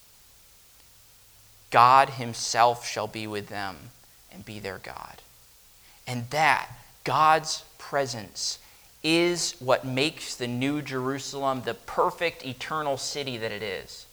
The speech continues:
Revelation twenty-one, verse twenty-two tells us, "And I saw no temple therein, for the Lord God Almighty and the Lamb are the temple of it. And the city had no need of the sun, neither of the moon to shine in it,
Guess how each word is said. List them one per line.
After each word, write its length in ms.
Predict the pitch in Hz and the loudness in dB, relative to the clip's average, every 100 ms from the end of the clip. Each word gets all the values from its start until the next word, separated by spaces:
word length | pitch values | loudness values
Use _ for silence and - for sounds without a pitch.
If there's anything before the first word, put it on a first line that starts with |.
| _ - - - - - - - - - - | _ -20 -20 -20 -20 -20 -20 -20 -20 -20 0
Revelation 540 | - 156 165 165 - 156 | 6 10 12 12 8 0
twenty-one, 640 | - 170 160 151 156 135 | 4 6 6 8 8 8
verse 280 | 131 127 - | 4 2 0
twenty-two 720 | - 156 139 - 156 147 135 | -2 0 0 -2 0 0 0
tells 400 | 127 143 135 131 | 2 6 6 6
us, 280 | 135 123 - - - - | 4 4 0 -6 -6 6
"And 140 | 143 | 8
I 80 | 143 | 8
saw 340 | - 196 185 | 8 10 10
no 240 | 165 156 180 | 10 8 6
temple 440 | 180 143 127 120 | 6 2 2 0
therein, 500 | 110 104 101 107 139 - - - | 2 0 -2 -6 -10 -16 -20 -20
for 160 | - 139 | -8 0
the 120 | 127 | 2
Lord 600 | 113 131 160 175 175 135 | 4 6 8 8 6 4
God 400 | 139 135 143 147 | 8 12 12 12
Almighty 840 | - 135 131 120 127 147 156 165 160 - - | 12 6 6 6 2 2 -2 -4 -8 -8 0
and 160 | 131 | 4
the 80 | 127 | 4
Lamb 560 | 123 139 147 151 120 98 | 4 4 4 4 4 4
are 120 | 113 | 0
the 100 | 107 | 0
temple 420 | - 110 104 107 | -2 -2 0 -2
of 140 | 101 | 0
it. 300 | 95 - - - - - - - | -2 -10 -14 -20 -20 -20 -8 0
And 80 | 160 | 2
the 80 | |
city 320 | 170 233 233 190 | 2 2 2 8
had 180 | 170 | 8
no 180 | 160 151 | 10 4
need 200 | 156 143 | 4 2
of 120 | 123 | 0
the 80 | 120 | -4
sun, 520 | - - 113 123 175 175 - - | -4 2 4 4 0 -10 -12 2
neither 320 | 143 185 226 | 4 8 8
of 120 | 185 | 8
the 80 | 165 | 4
moon 440 | 147 139 127 143 151 | 4 4 2 0 -2
to 120 | 135 | -2
shine 360 | - 123 123 | 6 6 6
in 140 | 123 123 | 2 0
it, 160 | 170 | -2